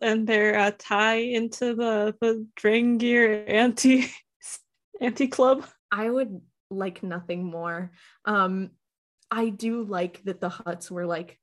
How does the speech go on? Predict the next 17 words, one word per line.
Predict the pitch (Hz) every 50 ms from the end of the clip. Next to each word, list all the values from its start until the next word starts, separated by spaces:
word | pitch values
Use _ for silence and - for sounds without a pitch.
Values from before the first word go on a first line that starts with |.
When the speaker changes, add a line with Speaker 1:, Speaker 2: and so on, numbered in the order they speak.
| _ _ _ _ _
Speaker 2:
"We're | - 196 175 190 214 240
here," | 240 - 285 294 285 269 262 254 247 -
and | 214 202 -
Abar | - 214 185 214 202 202 196
was | 208 196
like, | - 185 - _
"Can | - - 214 208
you | 220 240
please | 240 - - 269 269 285 302 262 -
be | - 277 277
helpful?" | - - 214 214 - - - 277 277 262
And | 233 214
they | 196 202
were | 208 202
like, | 202 202 202 202 - - _ _ _ _ _ _ _ _ _ _ _ _ _ _ -
yeah, | 185 185 226 247 254 254 262 262 254 254 - -
okay. | 247 254 254 - 196 190 185 196 - -